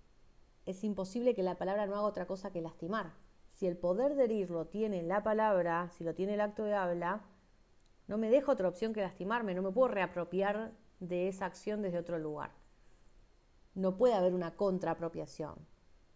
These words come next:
incluso afirmativa, de ese acto de habla que viene, ¿no? desde el lenguaje del odio. Tiene la intención de herir, punto, hiere, ya está. Esa es la interpretación, digamos, que es como la más,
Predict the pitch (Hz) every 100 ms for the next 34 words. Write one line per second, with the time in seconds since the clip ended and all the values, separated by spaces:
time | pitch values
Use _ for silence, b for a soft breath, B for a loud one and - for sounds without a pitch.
0 | - 165 175 175 175 180 170 165 156 208
1 | 185 160 - 180 165 180 170 - 170 160
2 | 160 160 165 160 170 165 165 160 156 -
3 | - - 165 220 214 165 160 160 160 156
4 | 170 160 151 151 - - b b b b
5 | - 196 185 175 175 175 208 202 220 311
6 | 330 - - - 196 165 156 156 185 160
7 | 147 139 175 - 143 - - - - -
8 | - - - 214 220 240 202 175 165 170
9 | 180 180 180 185 190 196 175 180 180 -
10 | - 175 170 170 170 170 170 -